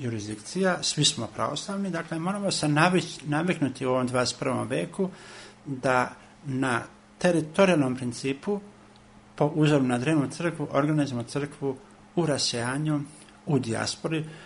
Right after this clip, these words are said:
Na primjer, ja smatram da, da će se za par decenija postaviti pitanje da li će Srba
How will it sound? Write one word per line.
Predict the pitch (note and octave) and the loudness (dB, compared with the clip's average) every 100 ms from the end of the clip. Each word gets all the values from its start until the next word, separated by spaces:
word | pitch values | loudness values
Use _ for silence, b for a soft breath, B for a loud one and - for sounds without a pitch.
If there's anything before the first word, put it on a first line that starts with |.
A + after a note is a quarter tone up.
| B B B - | B B B -10
Na | D3+ D3+ | -2 -2
primjer, | E3 D#3+ D3 D3 | 2 4 4 4
ja | D3 C#3+ | 2 2
smatram | C3+ D#3 D3 C#3+ | 2 2 2 4
da, | C#3 C3 - | 0 -2 -8
da | C3 C3 | -2 -2
će | B2+ | 0
se | C3 C3+ | -4 -4
za | B2+ C3 - - - | -2 -2 -4 -10 -2
par | C#3 A#2 | -2 0
decenija | A#2+ B2 - D#3 D3 | -4 -4 -4 -2 -2
postaviti | - B2+ A#2+ - C#3 C3+ - | -2 -4 -4 -2 -2 -4 -6
pitanje | A#2+ A#2 A2 - B2+ C3+ C3+ C3 B B B B B | -8 -6 -6 -6 -2 0 0 -2 B B B B B
da | C#3 C#3+ | 0 4
li | D3 | 4
će | D3 | 4
Srba | - D3+ C3 B2+ | 0 0 0 0